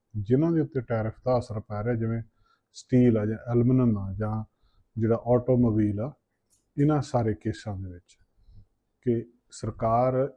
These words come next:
ਇਸ ਇੰਡਸਟਰੀ ਦੇ ਨਾਲ ਖੜੀ ਆ, ਜਾਂ ਇਹ ਕਹਿ ਲਓ ਕਿ ਇਸ ਇੰਡਸਟਰੀ ਦੀ ਸਿੱਧੀ ਸਿੱਧੀ ਉਹ ਮਦਦ ਕਰਨਗੇ। ਅਹ, ਕੈਨੇਡਾ ਇਸ ਵੇਲੇ ਨਵੇਂ ਟ੍ਰੇਡਿੰਗ ਪਾਰਟਨਰ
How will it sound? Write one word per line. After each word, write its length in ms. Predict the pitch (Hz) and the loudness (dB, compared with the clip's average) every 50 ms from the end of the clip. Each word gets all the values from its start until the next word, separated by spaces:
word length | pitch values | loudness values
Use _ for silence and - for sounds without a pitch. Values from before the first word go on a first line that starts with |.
| - | -2
ਇਸ 300 | 131 123 127 139 139 - | 0 2 2 2 0 -2
ਇੰਡਸਟਰੀ 760 | - - 123 117 113 117 113 - - _ _ - 131 131 131 | -4 -6 -2 -2 0 0 -2 -4 -8 _ _ -2 0 2 4
ਦੇ 120 | 123 131 139 | 4 4 4
ਨਾਲ 260 | 131 120 113 107 104 | 4 4 0 0 -2
ਖੜੀ 320 | - - - 110 139 147 | -4 -4 -2 0 2 2
ਆ, 80 | 143 143 151 _ _ _ _ _ _ _ _ _ _ _ _ _ _ 107 | 2 0 -2 _ _ _ _ _ _ _ _ _ _ _ _ _ _ -4
ਜਾਂ 140 | 107 117 120 | -2 0 2
ਇਹ 100 | 135 139 | 2 2
ਕਹਿ 160 | 139 143 123 | 2 0 0
ਲਓ 160 | 127 143 143 | 2 2 0
ਕਿ 260 | 139 - 135 123 123 | 0 0 2 2 2
ਇਸ 120 | 123 120 - 127 | 2 0 0 -2
ਇੰਡਸਟਰੀ 380 | 123 120 117 - - - 123 | 0 0 -2 -2 -2 -2 0
ਦੀ 100 | 120 123 | 0 0
ਸਿੱਧੀ 260 | 120 - 123 123 135 | 0 -2 -2 -2 -2
ਸਿੱਧੀ 280 | 127 - 120 117 120 120 | -2 -2 -2 0 2 2
ਉਹ 220 | 117 110 117 120 | 2 0 0 0
ਮਦਦ 360 | 135 139 131 110 107 101 107 101 | 0 2 2 2 2 -2 -4 -6
ਕਰਨਗੇ। 440 | - 101 107 120 123 110 92 90 - - - _ _ _ _ _ _ _ _ _ _ _ - | -6 -6 -6 -4 -4 -6 -6 -10 -14 -18 -20 _ _ _ _ _ _ _ _ _ _ _ -6
ਅਹ, 140 | 123 120 120 | -4 -4 -4
ਕੈਨੇਡਾ 800 | 120 - - 127 127 135 135 151 156 156 156 156 160 156 156 - - 123 123 127 | -2 0 0 2 2 4 4 4 4 4 2 2 0 -2 -6 -8 -6 -4 -4 -4
ਇਸ 140 | - - - 139 | -4 -2 -2 0
ਵੇਲੇ 180 | 135 139 143 | 0 2 2
ਨਵੇਂ 280 | 139 127 120 123 131 131 | 2 2 2 2 0 0
ਟ੍ਰੇਡਿੰਗ 420 | 131 - 127 123 117 131 127 127 123 - | -2 -2 -2 0 0 0 0 -2 -4 -6
ਪਾਰਟਨਰ 440 | 117 113 113 - - 123 123 123 | -6 -6 -6 -6 -4 -2 -2 -2